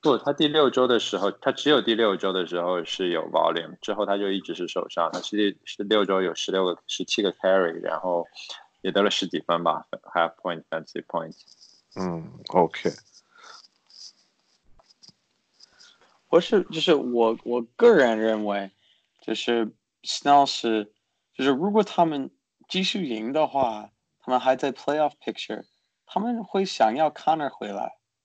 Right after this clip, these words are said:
Speaker 3: 然后 Connor 赶快回来，他就没办法。你说 Connor 会 out 几个星期，我不太信。这，但，但，但是如果感染就是基本上没有什么希望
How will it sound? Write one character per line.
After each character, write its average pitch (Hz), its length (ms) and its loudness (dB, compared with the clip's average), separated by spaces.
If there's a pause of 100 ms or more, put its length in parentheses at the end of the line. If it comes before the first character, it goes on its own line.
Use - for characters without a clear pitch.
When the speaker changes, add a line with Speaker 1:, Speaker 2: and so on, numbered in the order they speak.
(380)
Speaker 3:
然 123 140 -4
后 135 200 0
Connor 156 380 -4
赶 113 240 0
快 156 300 -2
回 117 240 -4
来， 110 180 -4
他 120 160 -14
就 117 140 -12
没 113 120 -12
办 139 240 -4
法。 127 140 -8
你 143 100 -6
说 180 220 -6
Connor 160 300 0
会 143 100 -4
out 147 240 4
几 113 180 -6
个 117 120 -6
星 151 240 -6
期， 151 280 -8 (460)
我 127 140 -4
不 139 120 -4
太 170 220 -4
信。 - 560 -8
这， 160 100 -4
但， 156 280 -2
但， 147 180 -10
但 175 180 4
是 127 300 -6 (380)
如 147 100 0
果 170 240 0 (400)
感 113 220 6
染 107 160 0
就 110 80 -6
是 107 180 -6 (500)
基 123 140 -4
本 113 140 -2
上 107 180 0
没 104 160 -4
有 120 140 -2
什 - 120 -10
么 104 60 -4
希 - 220 -8
望 123 260 -2